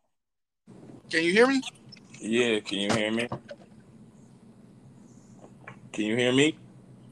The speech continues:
Speaker 2: Obviously not. Yo. Yo. You.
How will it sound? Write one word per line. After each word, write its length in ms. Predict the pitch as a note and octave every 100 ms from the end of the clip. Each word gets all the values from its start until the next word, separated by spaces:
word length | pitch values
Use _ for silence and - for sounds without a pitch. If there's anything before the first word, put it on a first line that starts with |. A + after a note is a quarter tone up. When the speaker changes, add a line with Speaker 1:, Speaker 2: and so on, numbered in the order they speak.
| - - - - - - - - - - - - - - - - - - - - - - - - - C#2+
Speaker 2:
Obviously 500 | - D2 - E2 F#2+
not. 300 | A#2 D#3 - - - - - - - - - - - - - - - - - - - - -
Yo. 560 | - G#2 B2+ E3 E3 D3+ - - - - - - - - - - - - - - - - - - - - - - - - - - - - - -
Yo. 420 | G2 A2+ B2 G#2+ - - - - - _ _ _ _ _ _ _ - - - - - - - - - - - - - - - - -
You. 300 | G#2+ B2 C#3